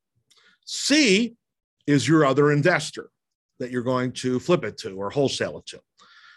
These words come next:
C gives you, let's say, ten grand cash to step into your shoes. So what you're doing is you have a right as a buyer to buy that is assigned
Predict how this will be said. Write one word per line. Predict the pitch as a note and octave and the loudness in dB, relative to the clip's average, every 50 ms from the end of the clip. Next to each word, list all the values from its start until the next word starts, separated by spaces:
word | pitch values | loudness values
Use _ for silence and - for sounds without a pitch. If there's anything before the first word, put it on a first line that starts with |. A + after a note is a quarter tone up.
| _ _ _ | _ _ _
C | _ - - - - - C4+ D4 D4+ C4 G#3+ G#3 G#3+ E3+ | _ -4 -2 -2 2 2 4 4 4 4 4 4 2 0
gives | B2+ C3+ F3 E3+ E3+ D3+ B2 B2+ | 2 2 4 4 4 2 2 2
you, | C#3 D3+ D#3 D3+ | 4 4 4 4
let's | D3+ D3+ C#3+ D3+ D3+ - | 4 4 2 2 2 0
say, | - D3+ D3 D3+ | -2 -2 -2 -2
ten | D3+ - - D3+ C#3 D3+ E3+ E3+ | -6 -8 -6 -6 -4 -4 -4 -2
grand | C3+ C#3 D3 C#3+ D3 D#3 E3+ F3 F3 - | -2 -2 -2 -2 -4 -6 -8 -10 -10 -10
cash | - A#3 C4+ A3+ C3 D3 E3 - - - _ _ - - - _ _ _ | -8 -6 -6 -4 -4 -6 -6 -8 -10 -16 _ _ -20 -20 -20 _ _ _
to | - E3 | -6 -6
step | D#3 - - - - - - A3 A3+ A3+ - _ | -6 -6 -8 -10 -8 0 2 2 2 2 -2 _
into | G#3 F#3 E3+ D#3 D#3+ E3+ D#3+ - F3 | -2 -2 -2 -2 -4 -6 -6 -6 -4
your | E3 D3+ D3 C#3+ | -2 -2 -2 -2
shoes. | D3 - A#3 A3+ E3+ C3+ - | -4 -6 -6 -4 -6 -6 -2
So | - D#3 C#3+ D3 - - _ _ _ | -2 -2 -2 -2 -6 -20 _ _ _
what | F3 F3+ F3+ | -4 -4 -4
you're | - G3+ | -6 -8
doing | F#3 D#3 D#3 B3 C4+ C#4+ C4+ A#3+ | -8 -6 -6 -4 -2 -2 -2 0
is | G3 F3 D#3 - | 0 0 0 0
you | D3 D#3 F3+ G3+ | -2 -2 -2 -2
have | - D#3 | 0 0
a | E3 D3 | 0 -2
right | D3 C#3+ C#3+ D3 E3 F3+ A3 B3+ B3 | 0 -2 0 0 2 2 2 2 2
as | A#3 G#3+ E3+ D#3+ | 0 0 0 0
a | E3 | -4
buyer | C3 A#2 D3 D3 D#3 F3 F3 E3 D3 | -4 -4 -6 -4 -4 -2 -2 -4 -4
to | C3+ B2 | -4 -6
buy | G2 G2+ B2+ B2+ A#2 F#2+ F2+ F#2+ F#2+ G#2 A2 A2+ | -8 -6 -6 -6 -6 -6 -10 -14 -14 -14 -8 -6
that | A#2+ B2 B2 - | -6 -6 -2 0
is | D3 C3+ A#2 | -2 0 0
assigned | C3+ B2+ - - - - - F#3 F#3+ G#3 G3 F#3+ E3 C#3 C3+ B2+ B2 C3 B2+ A#2+ | -4 -6 -6 -8 -10 -8 -4 -4 -2 -2 -2 -2 -2 -4 -4 -4 -6 -6 -8 -10